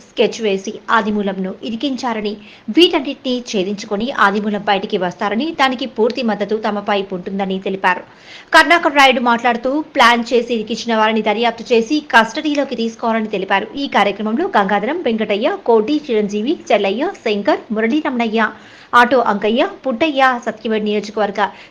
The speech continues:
ఏడు మండలాల దళిత నాయకులు భారీ ఎత్తున హాజరయ్యారు. భారీ సంఖ్యలో దళిత మహిళలు,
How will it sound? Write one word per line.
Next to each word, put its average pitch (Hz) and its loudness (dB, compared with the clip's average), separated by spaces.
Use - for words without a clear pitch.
ఏడు 339 6
మండలాల 220 2
దళిత 196 -2
నాయకులు 202 0
భారీ 247 2
ఎత్తున 240 -2
హాజరయ్యారు. 185 -4
భారీ 254 6
సంఖ్యలో 240 0
దళిత 208 0
మహిళలు, 202 -2